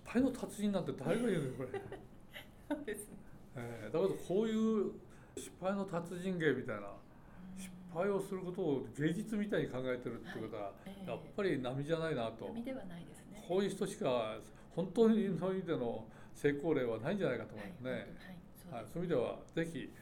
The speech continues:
Speaker 1: 失敗をしていただきたいと思います。
Speaker 2: はい。
Speaker 1: はい。
Speaker 2: えー、今日のテーマは、やってみなはれ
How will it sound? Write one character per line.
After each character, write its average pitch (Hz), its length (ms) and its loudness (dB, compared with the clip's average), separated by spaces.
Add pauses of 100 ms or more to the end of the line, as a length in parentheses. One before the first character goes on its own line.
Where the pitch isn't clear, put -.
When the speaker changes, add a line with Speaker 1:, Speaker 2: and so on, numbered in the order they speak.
(140)
Speaker 1:
失 - 260 -12
敗 156 160 8
を 143 240 6
し - 120 -8
て 151 80 2
い 131 100 2
た - 80 2
だ 131 100 6
き - 100 -6
た 127 100 2
い 120 60 0
と 123 100 -8
思 110 100 -4
い 107 40 -6
ま 101 100 -10
す。 - 60 -16 (140)
Speaker 2:
は 254 140 -4
い。 262 160 -2
Speaker 1:
は - 80 -2 (100)
い。 - 60 0
Speaker 2:
え 196 180 -6
ー、 - 80 -6
今 254 100 0
日 233 40 0
の 208 80 -2
テ 202 240 -4
ー 185 60 -6
マ 180 80 -6
は、 226 240 -2 (240)
や 214 80 -4
っ 208 40 -6
て 208 140 -2
み 202 140 0
な 208 80 -2
は 175 140 -6
れ - 120 -8